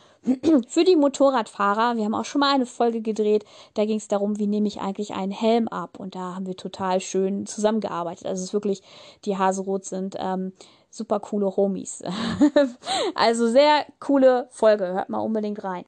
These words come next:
Schon allein, dass die Familie Haseroth auch auf Nachhaltigkeit achtet, das möchte ich auf jeden Fall mit unterstützen und die dürfen natürlich absolut nicht in meinem Podcast fehlen. Wo wir grad beim Thema Nachhaltigkeit sind, kommen wir mal zu meinem nächsten Gast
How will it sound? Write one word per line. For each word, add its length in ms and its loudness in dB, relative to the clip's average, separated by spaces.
Schon 280 0
allein, 520 -2
dass 220 -2
die 180 -4
Familie 600 -2
Haseroth 680 -2
auch 260 -2
auf 260 -6
Nachhaltigkeit 880 -4
achtet, 400 -6
das 160 -8
möchte 260 -8
ich 120 -8
auf 120 -6
jeden 260 -2
Fall 360 -4
mit 240 2
unterstützen 840 0
und 200 -4
die 160 -4
dürfen 340 0
natürlich 640 -6
absolut 520 -6
nicht 200 -10
in 100 -10
meinem 260 -6
Podcast 680 -10
fehlen. 580 -6
Wo 400 0
wir 120 2
grad 220 -2
beim 160 -4
Thema 360 0
Nachhaltigkeit 1200 -4
sind, 180 -4
kommen 240 2
wir 80 4
mal 220 2
zu 160 -8
meinem 280 0
nächsten 540 -2
Gast 540 -12